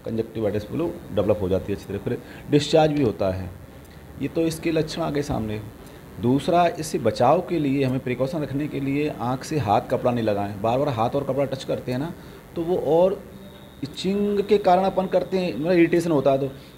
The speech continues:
तो हमारी blood vessels हैं रब हो जाती हैं, तो वो और आँख लाल होती जाती है, ठीक है। तो हमें बा-, और infection continue, continue बना रहता है, क्योंकि वो जैसे ही अपने हाथ में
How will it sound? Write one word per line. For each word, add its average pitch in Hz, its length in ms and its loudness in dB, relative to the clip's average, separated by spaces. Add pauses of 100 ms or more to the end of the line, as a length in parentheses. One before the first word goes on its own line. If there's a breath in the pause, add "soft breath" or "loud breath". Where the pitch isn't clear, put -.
तो 180 80 2
हमारी 165 260 4
blood 143 220 0
vessels 160 420 0
हैं 196 80 -2
रब 175 260 6
हो 156 120 6
जाती 135 280 6
हैं, 180 80 -4
तो 196 100 -4
वो 190 100 -2
और 185 320 6
आँख 165 300 -2
लाल 143 280 6
होती 107 260 -2
जाती 95 320 -2
है, 95 280 -8
ठीक 196 100 -14
है। 190 160 -10 (500 loud breath)
तो 156 100 4
हमें 147 260 2
बा-, 127 180 4
और 135 200 2
infection 185 380 0
continue, 131 680 -4
continue 160 280 2
बना 139 220 10
रहता 113 300 4
है, 87 300 -10
क्योंकि 151 180 -2
वो 147 140 2
जैसे 131 240 0
ही 180 60 2
अपने 160 200 0
हाथ 127 200 6 (100)
में 151 200 -2